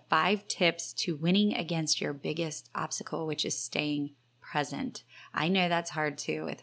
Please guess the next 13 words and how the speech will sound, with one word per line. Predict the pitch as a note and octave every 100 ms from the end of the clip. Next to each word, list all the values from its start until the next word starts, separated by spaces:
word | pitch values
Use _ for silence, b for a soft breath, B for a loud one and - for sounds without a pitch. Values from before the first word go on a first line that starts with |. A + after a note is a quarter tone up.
| -
four | F3+ F3
kids | F3+ E3
always | E3+ F3 -
calling | F3 E3 D#3+
my | D#3+
name, | F3 G3 G#3 G3+
always | - F3 F3
being | F3 E3
pulled | D#3+ E3
in | D#3 D#3
different | D#3 D#3
directions, | D3+ D3+ - D#3 D3+ D3 B B B B B
and | - E3+ F3 F3+